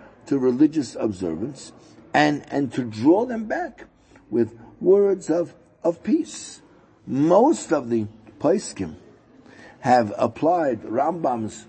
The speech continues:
ruling to all types of contemporary Jews who have been educated in a, a secular or agnostic type of environment. We have to reach out to them,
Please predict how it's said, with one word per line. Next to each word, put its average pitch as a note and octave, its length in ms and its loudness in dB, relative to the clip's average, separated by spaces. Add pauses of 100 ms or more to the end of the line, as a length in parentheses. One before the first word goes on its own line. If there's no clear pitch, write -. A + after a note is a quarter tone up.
ruling B2 640 0 (540)
to D#4 300 4 (420)
all B3+ 600 2 (220)
types F3+ 420 -4
of B2+ 260 -2 (440)
contemporary C#3+ 720 0
Jews F#2 480 -4 (380)
who C3 140 4
have C3+ 160 4
been B2 280 -2 (220)
educated B2 680 -4 (1500)
in A#2 160 2
a, G#2 520 2
a - 20 -8
secular E3 680 -2
or G2 400 -4
agnostic A2+ 760 -6 (320)
type B2+ 260 0
of A#2+ 200 -2 (280)
environment. F3 720 -2 (180)
We A3+ 100 -2
have B3+ 200 0
to A3+ 100 0
reach A3+ 400 0
out - 460 -4 (500)
to C#3+ 120 2
them, F#2+ 340 0